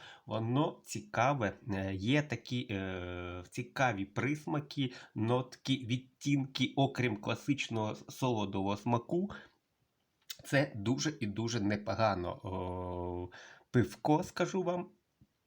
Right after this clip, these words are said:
Для тих, хто, е, кого цікавлять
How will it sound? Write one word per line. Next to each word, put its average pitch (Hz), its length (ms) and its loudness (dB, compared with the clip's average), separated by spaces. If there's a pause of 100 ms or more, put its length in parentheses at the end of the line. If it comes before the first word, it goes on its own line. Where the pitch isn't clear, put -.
(460)
Для 127 300 4 (400)
тих, 156 160 6
хто, - 400 2 (140)
е, - 20 -4 (520)
кого 113 180 2
цікавлять 113 640 2